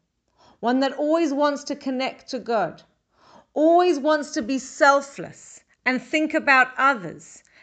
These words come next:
think about God and holiness, and a physical, animal soul, a soul that cares about the mundane, about the physicality of life,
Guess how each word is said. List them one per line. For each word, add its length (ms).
think 220
about 460
God 560
and 160
holiness, 880
and 160
a 40
physical, 720
animal 420
soul, 480
a 80
soul 320
that 160
cares 280
about 300
the 60
mundane, 760
about 380
the 60
physicality 960
of 100
life, 600